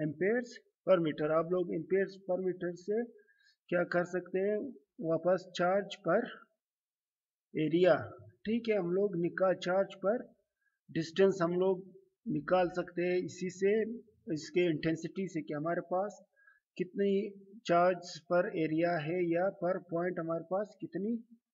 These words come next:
charge मौजूद है। तो ये हमारे पास इस formula से हम लोग intensity of magnetic field भी निकाल सकते हैं।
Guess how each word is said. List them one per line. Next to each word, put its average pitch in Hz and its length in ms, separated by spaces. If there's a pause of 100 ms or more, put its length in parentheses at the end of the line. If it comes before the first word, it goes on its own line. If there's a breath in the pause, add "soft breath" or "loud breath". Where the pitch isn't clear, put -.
charge 170 420 (300)
मौजूद 147 440
है। 120 100
तो 160 160
ये 180 120
हमारे 185 280
पास 202 260
इस 208 280
formula 180 400
से 185 120
हम 175 100
लोग 190 160
intensity 160 680
of 185 100 (140)
magnetic 170 440 (1000 soft breath)
field 202 260
भी 196 80
निकाल 160 380
सकते 143 360
हैं। 127 340